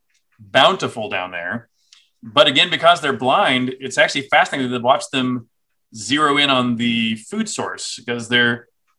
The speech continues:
you know, they're doing dead reckoning with smell. So they do, like, make a pass by, and you can see they overshoot the target. Then they come back by and kind of overshoot the target, but closer.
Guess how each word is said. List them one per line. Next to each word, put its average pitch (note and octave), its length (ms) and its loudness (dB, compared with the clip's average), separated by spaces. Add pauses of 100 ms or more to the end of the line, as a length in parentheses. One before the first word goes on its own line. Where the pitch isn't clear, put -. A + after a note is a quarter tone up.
you B2 100 -8
know, B2 80 -2
they're B2 100 2
doing C#3 300 -2
dead C#3 240 0
reckoning C#3 380 2
with B2 160 -2
smell. D3 460 2
So B2 120 -6
they A#2 80 -4
do, A#2+ 120 -4
like, A#2 220 -2
make C3+ 220 -2
a C3+ 60 -6
pass C#3 440 4
by, C3 600 4 (240)
and A#2+ 140 -6
you B2 60 0
can B2+ 60 -2
see B2+ 140 -8
they B2 160 2
overshoot C3+ 520 -2
the C3+ 60 -16
target. B2+ 460 2 (360)
Then B2 120 -8
they C3 80 -2
come C3+ 260 -2
back C#3 260 4
by C#3 280 6
and C3 320 -4 (120)
kind C3 140 -4
of C3 60 -2
overshoot C3 260 -4
the - 60 -20
target, C3 280 -2
but A#2 100 -16
closer. C3 680 -4